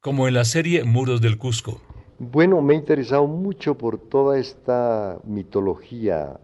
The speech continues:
Speaker 2: ah, andina. Me parece supremamente excitante todo lo que he leído.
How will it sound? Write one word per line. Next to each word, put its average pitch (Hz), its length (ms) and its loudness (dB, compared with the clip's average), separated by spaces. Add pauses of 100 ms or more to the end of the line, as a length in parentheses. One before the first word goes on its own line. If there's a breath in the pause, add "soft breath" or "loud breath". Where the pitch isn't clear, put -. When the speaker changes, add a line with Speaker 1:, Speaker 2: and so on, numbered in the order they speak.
(140)
Speaker 2:
ah, 76 240 -16
andina. 85 680 -8 (880)
Me 85 160 -8
parece 98 560 -6
supremamente 98 1000 -2
excitante 82 920 -4
todo 80 280 -10
lo 76 160 -10
que 80 120 -14
he - 20 -10
leído. 76 540 -12